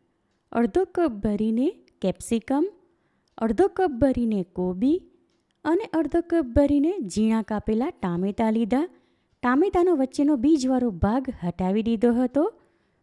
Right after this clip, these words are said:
પા કપ ઝીણું કાપેલું બીટરૂટ લીધું, એમાંથી જરૂર પ્રમાણે વાપરશું. થોડી ઝીણી કાપેલી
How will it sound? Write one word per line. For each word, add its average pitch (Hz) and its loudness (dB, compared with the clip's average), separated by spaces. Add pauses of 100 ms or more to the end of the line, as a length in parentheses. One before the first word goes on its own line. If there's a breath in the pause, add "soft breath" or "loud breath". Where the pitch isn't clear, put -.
(180)
પા 302 2 (120)
કપ 320 2 (140)
ઝીણું 240 4
કાપેલું 233 0 (100)
બીટરૂટ 208 0
લીધું, 254 2 (240)
એમાંથી 190 -2 (140)
જરૂર 202 0
પ્રમાણે 226 0
વાપરશું. 247 2 (800)
થોડી 339 4
ઝીણી 302 6
કાપેલી 226 0